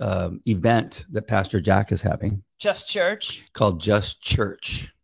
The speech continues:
Speaker 1: that he is having at the Honda Center, formerly known as the Pond. Um, he will make an error every so often, call it the Pond, because that's what we knew it, uh, as for so long. Um,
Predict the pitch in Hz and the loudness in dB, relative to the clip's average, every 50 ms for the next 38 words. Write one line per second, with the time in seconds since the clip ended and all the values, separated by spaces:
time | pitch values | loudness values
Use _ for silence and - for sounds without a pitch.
0 | _ _ _ _ _ _ _ _ _ _ - - _ _ _ _ - 104 107 98 | _ _ _ _ _ _ _ _ _ _ -20 -20 _ _ _ _ -4 0 0 2
1 | 98 - - 107 113 113 113 117 117 - 107 104 101 101 92 110 107 104 95 104 | 0 0 -2 0 2 2 4 4 4 4 4 4 4 4 2 0 0 0 0 0
2 | 98 101 - 98 95 95 - - - - - 151 165 147 117 104 - - 101 92 | -2 0 0 0 0 0 0 -4 -4 2 2 4 4 4 2 0 0 0 -2 -2
3 | 90 98 113 117 110 - - 117 104 95 98 98 95 95 98 95 95 95 90 90 | -2 -2 -2 -2 -4 0 2 2 2 2 0 -2 0 -2 -2 -2 -2 -4 -4 -4
4 | - - - - - 101 95 90 92 113 131 135 - _ _ _ _ _ _ _ | -6 -6 -6 -4 -2 -2 -2 0 -2 -2 -4 -6 -10 _ _ _ _ _ _ _
5 | _ _ _ _ - 95 92 104 101 87 82 104 101 95 87 90 90 90 - - | _ _ _ _ -10 -8 -8 -8 -8 -6 -4 -2 0 0 0 0 -2 -4 -6 -8
6 | _ - - 110 117 107 98 90 92 92 92 98 92 95 95 - - 92 95 - | _ -12 -10 -8 -4 -2 -2 -2 0 0 0 0 0 0 0 2 2 2 4 4
7 | 101 92 - 95 90 - - - - - 107 87 85 92 98 85 87 82 82 90 | 2 0 2 2 2 2 0 -2 -2 0 0 0 0 -2 -2 -4 -4 -4 -4 -4
8 | 87 - - - - 90 87 85 85 85 _ _ _ 117 101 92 90 90 _ _ | -6 -6 -6 -6 -6 -4 -4 -6 -8 -10 _ _ _ -12 -10 -10 -10 -10 _ _
9 | _ _ _ _ _ _ _ - 95 92 90 87 92 - 107 95 90 90 - - | _ _ _ _ _ _ _ -10 -8 -6 -6 -8 -6 -4 -2 -2 -2 -2 -4 -6
10 | 95 90 - 95 92 101 101 95 90 - - - - - - - - - - _ | -8 -6 -4 -2 -2 -2 -2 -4 -6 -10 -16 -20 -20 -20 -20 -20 -20 -20 -4 _
11 | - 117 113 113 110 107 104 98 | 4 6 6 6 6 4 2 0